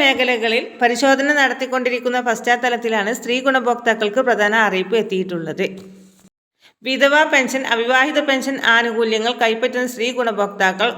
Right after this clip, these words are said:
വിവാഹിതരല്ല, പുനർവിവാഹം ചെയ്തിട്ടില്ല എന്ന സർട്ടിഫിക്കറ്റ് ഹാജരാക്കൽ നിർബന്ധമാക്കിയിട്ടുണ്ട്. രണ്ടായിരത്തി ഇരുപത്തിയഞ്ച് ജനുവരി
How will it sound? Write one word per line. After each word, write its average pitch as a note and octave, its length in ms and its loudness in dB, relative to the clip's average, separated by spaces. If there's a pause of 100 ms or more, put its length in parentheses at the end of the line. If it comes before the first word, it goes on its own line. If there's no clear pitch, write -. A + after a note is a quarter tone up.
(280)
വിവാഹിതരല്ല, G#3+ 840 2
പുനർവിവാഹം B3 680 2
ചെയ്തിട്ടില്ല A3 460 -2 (160)
എന്ന A3+ 220 -6
സർട്ടിഫിക്കറ്റ് G#3 560 -4
ഹാജരാക്കൽ G3+ 540 -2 (100)
നിർബന്ധമാക്കിയിട്ടുണ്ട്. F3 1000 -4 (920)
രണ്ടായിരത്തി C#4 600 0
ഇരുപത്തിയഞ്ച് B3 580 2
ജനുവരി A#3 380 2